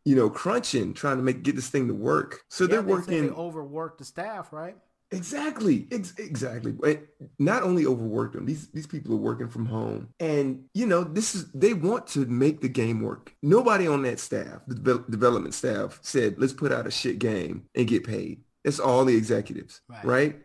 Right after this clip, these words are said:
Speaker 1: Make the, if they're, if you're gonna make them work sixty to eighty hours a week, make it count. And I think it comes down to leadership. You see where these people wanna be. You see their passion.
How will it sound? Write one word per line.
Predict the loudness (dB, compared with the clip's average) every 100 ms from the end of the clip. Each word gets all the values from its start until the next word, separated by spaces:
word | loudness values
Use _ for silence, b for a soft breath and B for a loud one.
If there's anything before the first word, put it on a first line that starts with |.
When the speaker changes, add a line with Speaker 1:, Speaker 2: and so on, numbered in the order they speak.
| 2
Speaker 1:
Make | 4 2 2
the, | 2 2 -2 -18 -20 -20 _ _
if | -18 -10 -6 -2
they're, | -2 0
if | 0
you're | 2
gonna | 2 4
make | 2 0
them | -2 -2
work | -2 -2 -4
sixty | -6 -4 -4
to | 0
eighty | 0 0 0
hours | -2 -2 -6
a |
week, | -8 -6 -6 -10 -20 -20 -20 -16 -16 -16 -20 _ -20 _
make | 4 4 4
it | 0
count. | -4 -8 -4
And | 0
I | 0
think | 2 0
it | 0
comes | 0 0
down | 0 0
to |
leadership. | 0 0 0 -2 -4 -6 _ _ _ _
You | -6 -4
see | 0 2
where | 4
these | 2 0
people | -4 -4
wanna | -4 -2 -2
be. | 0 0 0 -4 -8
You | -6
see | -2 0 4
their | 4
passion. | 2 0 0 -2 -4 -6